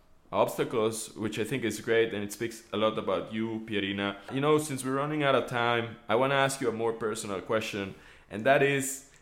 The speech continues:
is maybe a funny one, but I, if I spoke to Frank Gehry right now on the phone,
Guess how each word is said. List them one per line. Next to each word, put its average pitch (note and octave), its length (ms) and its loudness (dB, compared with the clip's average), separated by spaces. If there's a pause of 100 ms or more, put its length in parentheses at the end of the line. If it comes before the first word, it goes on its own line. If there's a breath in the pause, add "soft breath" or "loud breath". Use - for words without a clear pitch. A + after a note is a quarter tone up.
(120)
is B2+ 100 -10
maybe E3+ 220 4
a C#3 60 6
funny C#3+ 260 2
one, C#3 280 4
but - 500 0
I, B2 140 2
if D3+ 180 2
I F3+ 100 6
spoke C#3+ 400 2
to C3+ 80 0
Frank B2 440 2
Gehry A#2+ 600 6
right A2+ 240 4
now G#2 300 0 (800)
on A#2 160 0
the A#2 80 0
phone, A2+ 360 2